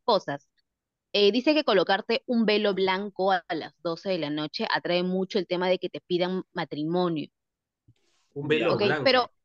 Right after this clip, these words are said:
Speaker 1: velo blanco, pero que las mujeres traten de visualizar más que todo, no con la persona que quieren casarse, porque a veces la idealizas y no, eh, no,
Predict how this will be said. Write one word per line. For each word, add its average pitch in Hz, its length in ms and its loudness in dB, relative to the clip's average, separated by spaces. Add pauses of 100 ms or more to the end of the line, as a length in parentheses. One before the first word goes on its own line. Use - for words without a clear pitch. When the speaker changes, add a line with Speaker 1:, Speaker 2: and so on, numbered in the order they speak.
(420)
Speaker 1:
velo 220 240 4
blanco, 214 340 2
pero 277 180 4 (180)
que 285 80 2
las 277 60 4
mujeres 294 320 2
traten 285 300 -2
de 277 80 0
visualizar 202 480 -6
más 226 180 -6
que 247 80 -4
todo, 214 280 -2 (400)
no 240 260 6
con 349 120 4
la 302 80 4
persona 208 280 -2
que 202 120 -4
quieren 190 220 0
casarse, 170 440 0
porque 180 160 -2
a 180 40 6
veces 233 260 -2 (340)
la 226 180 4
idealizas 226 560 4
y 175 80 -2
no, 185 240 0 (160)
eh, 226 140 0
no, 233 140 -2